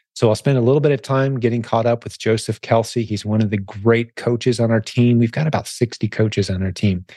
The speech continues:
constantly creating new creative ideas to serve this community well. It's a special group of people. They have an abundance mindset. They love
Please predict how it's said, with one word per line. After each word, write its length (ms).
constantly 560
creating 420
new 180
creative 380
ideas 460
to 120
serve 360
this 180
community 420
well. 400
It's 180
a 80
special 440
group 240
of 120
people. 400
They 80
have 220
an 60
abundance 680
mindset. 680
They 120
love 760